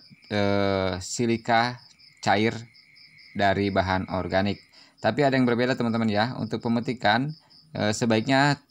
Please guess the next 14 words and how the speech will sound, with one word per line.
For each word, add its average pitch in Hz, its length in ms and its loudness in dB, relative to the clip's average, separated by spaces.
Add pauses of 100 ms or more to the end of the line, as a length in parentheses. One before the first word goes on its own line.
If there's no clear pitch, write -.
(140)
dilakukan 117 720 0
siang 120 240 0
hari 127 240 0
ya 101 160 -4
teman-teman, 110 400 -4
sekitar 98 400 -6
jam 95 160 -2
dua 95 160 -2
belas 107 480 2
gitu 98 160 -6
ya, 107 160 -2
se-, - 160 -16 (240)
pas 110 240 0
panas-panasnya. 101 800 -2